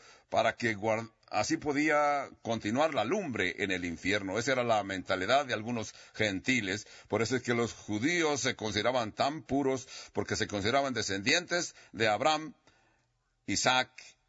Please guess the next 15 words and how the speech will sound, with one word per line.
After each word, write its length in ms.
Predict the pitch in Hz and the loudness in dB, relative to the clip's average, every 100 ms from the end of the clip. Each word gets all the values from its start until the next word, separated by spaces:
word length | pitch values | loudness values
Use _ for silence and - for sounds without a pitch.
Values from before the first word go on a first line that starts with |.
| _ | _
y 140 | 123 120 | -4 2
Jacobo. 640 | 139 254 240 120 95 98 - - _ _ | 2 4 4 2 -8 -8 -18 -20 _ _
Y 220 | 117 131 | 2 4
ellos 260 | 160 160 143 | 4 2 0
se 200 | 127 120 | 0 0
enseñaban 500 | 113 120 156 143 143 | 0 2 4 4 0
unos 240 | 147 127 | 0 0
a 60 | 117 | 0
otros 440 | 110 160 170 147 | 2 0 0 -6
diciendo 360 | 107 131 131 117 | -2 0 0 -2
que 140 | 107 | -2
Dios 160 | 110 131 | 0 0
los 120 | 110 | 0
había 200 | 110 120 | 0 0
creado 500 | 110 104 107 104 | 2 2 2 -2